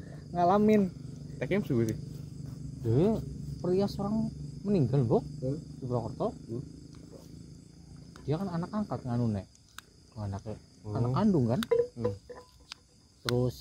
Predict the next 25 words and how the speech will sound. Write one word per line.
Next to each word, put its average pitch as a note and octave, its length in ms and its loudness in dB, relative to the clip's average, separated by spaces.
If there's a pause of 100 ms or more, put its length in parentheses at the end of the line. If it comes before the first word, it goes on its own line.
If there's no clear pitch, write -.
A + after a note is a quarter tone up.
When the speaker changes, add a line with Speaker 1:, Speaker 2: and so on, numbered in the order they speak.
(240)
Speaker 1:
suhu A#2+ 220 6
siapa B2 340 -2
itu D#3+ 240 -2
yang D#3+ 400 0
terkenal E3+ 380 -2
sama G#2 360 -2
anaknya D#3 320 0 (220)
kayak C#3 80 -6
Speaker 2:
Hmm. A2+ 160 0
Speaker 1:
gitu. - 180 -8 (1120)
Ada B2 200 0 (280)
timbal A2+ 280 2
baliknya. G#2+ 440 -4 (420)
<clears throat> C#3+ 300 4 (800)
Speaker 2:
Lewat G#2 240 -2
Pemalang A2 400 0
bisa, F2 560 -4
lewat F#2+ 240 -4 (560)
Bandaran F#2 400 -4
bisa. D#2+ 560 -10 (1600)
Sebenarnya F#2+ 340 -8
lagi F#2 240 -8
lewat F#2 360 -8 (1300)
Selamat F2+ 320 -8
tuh, - 160 -12